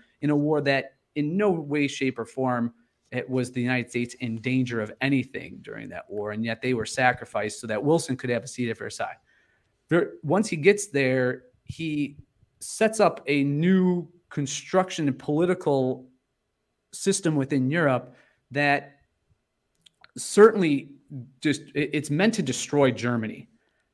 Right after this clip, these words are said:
Germany is seen as not only the main antagonist of the war, even though that's not historically true, but all of the war guilt was foisted upon Germany. So they had to cede those French territories back to France,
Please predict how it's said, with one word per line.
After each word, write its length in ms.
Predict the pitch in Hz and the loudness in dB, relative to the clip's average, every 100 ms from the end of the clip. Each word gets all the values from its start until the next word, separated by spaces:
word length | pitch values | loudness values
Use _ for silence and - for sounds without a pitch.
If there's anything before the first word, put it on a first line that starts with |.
| - | -4
Germany 420 | 147 190 208 180 | 2 4 4 2
is 260 | 147 135 - | 2 0 -4
seen 320 | 151 143 139 | -2 0 0
as 560 | - 127 127 123 123 - | 0 -2 -2 -2 -4 -4
not 220 | 147 151 | -2 0
only 320 | 156 147 143 | 0 0 0
the 240 | 123 123 120 | 0 -2 -2
main 640 | 127 143 139 131 - - _ _ _ | 0 2 2 0 -4 -12 _ _ _
antagonist 760 | 135 127 - 156 156 180 196 - | -6 -6 0 2 2 2 -2 -4
of 100 | 190 | 0
the 80 | 202 | 0
war, 540 | 202 208 202 220 220 - _ _ - | 2 2 2 -2 -8 -20 _ _ -2
even 180 | 185 156 | 0 2
though 100 | 139 | 0
that's 200 | 135 147 | 0 0
not 140 | 131 | -2
historically 520 | 123 - 123 135 165 | -2 -2 0 0 -2
true, 300 | 165 180 180 - - _ - | 0 0 -2 -4 -20 _ 0
but 440 | 160 156 151 - - | 4 4 2 -6 2
all 240 | 180 202 | 4 4
of 100 | 175 | 2
the 60 | 151 | -2
war 320 | 135 165 180 | 0 0 0
guilt 280 | 175 143 131 | 0 -2 -2
was 140 | 123 | -6
foisted 340 | - 147 147 135 | -2 -2 -2 -6
upon 300 | - 127 120 | -4 -4 -2
Germany. 460 | 131 147 123 110 | -2 0 -2 -4
So 180 | 107 151 | -8 -2
they 100 | 156 | 0
had 140 | 160 | 0
to 60 | 135 | -4
cede 320 | - 156 170 | -6 -6 0
those 160 | 180 175 | 0 0
French 300 | 175 165 - | -2 -4 0
territories 580 | 160 147 147 156 156 151 | 2 2 2 0 0 -2
back 260 | 127 135 | -2 -2
to 60 | - | -4
France, 640 | - 147 135 143 - - | -2 0 0 -4 -10 -20